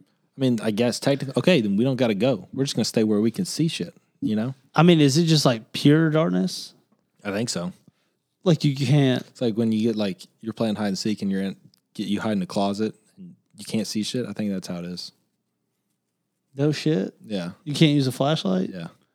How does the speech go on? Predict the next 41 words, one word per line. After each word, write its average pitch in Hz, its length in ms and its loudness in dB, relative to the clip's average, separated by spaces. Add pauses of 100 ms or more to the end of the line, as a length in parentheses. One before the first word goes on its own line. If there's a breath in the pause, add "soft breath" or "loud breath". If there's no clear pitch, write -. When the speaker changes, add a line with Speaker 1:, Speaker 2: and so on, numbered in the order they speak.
(1000)
Speaker 2:
Does 131 120 -4
it 127 40 -2
just 123 140 -4
not 127 180 -2
work 135 240 0
over 160 120 0
there? 165 240 0 (340)
Speaker 1:
No, 110 160 -6
I 104 60 -2
don't, 113 260 -4
batteries, 113 440 2
I 113 80 -2
don't 113 100 0
think 98 160 -2
batteries 92 340 -4
work 95 140 -8
in 92 80 -8
space. - 480 -10 (280)
Speaker 2:
That's 196 200 4
what 202 140 4
I 175 80 6
was 165 120 4
talking 165 340 4
about 147 260 4
with 139 140 2
the 127 80 -2
video 131 400 4
shit. 113 400 -4 (1080)
'Cause 135 160 2
in 143 80 4
the 135 60 2
movies, 139 480 6
right, 147 300 4 (260)
he 131 120 -4
walks 131 320 -2
out 135 120 -6
and 131 100 -12
they're 127 60 -12
all 131 120 -14
like, 127 220 -18
"Yeah." 226 100 -8